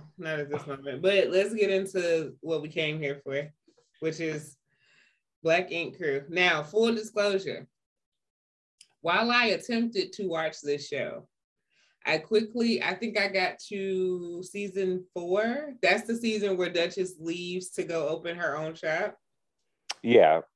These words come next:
Speaker 2: she's, she's still on the show, but she's
Speaker 1: She's still
Speaker 2: coming back
Speaker 1: on
Speaker 2: and
Speaker 1: the
Speaker 2: forth.
Speaker 1: show, but she's, like, working her way out.
Speaker 2: Yeah.
Speaker 1: I got, I don't, I didn't even finish that season before I realized this is a level of negativity I can't get into.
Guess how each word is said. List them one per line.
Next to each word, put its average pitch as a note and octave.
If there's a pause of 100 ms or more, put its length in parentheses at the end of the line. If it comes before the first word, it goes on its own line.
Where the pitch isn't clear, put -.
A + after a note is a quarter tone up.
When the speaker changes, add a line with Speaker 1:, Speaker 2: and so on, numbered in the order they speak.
(120)
Speaker 2:
she's, D3+ (100)
she's G3+
still D#3
on G#2
the A#2
show, C#3
but G#2
she's A#2
Speaker 1:
She's -
still A#3+
Speaker 2:
coming -
back F3
Speaker 1:
on F#3
Speaker 2:
and F3
Speaker 1:
the F3+
Speaker 2:
forth. F#3
Speaker 1:
show, E3+
but D3
she's, F3+
like, D3+
working D3+
her D3+
way C3
out. D#2+ (300)
Speaker 2:
Yeah. F#2 (1200)
Speaker 1:
I E3+
got, F3
I F3
don't, F3+
I E3
didn't F3
even E3+
finish D#3+
that C#3+
season C#3+
before C#3+
I C#3+
realized C#3+
this D3+
is D3+
a D3
level C#3+
of C#3
negativity C#3+
I A#2
can't C3
get D#2+
into. F2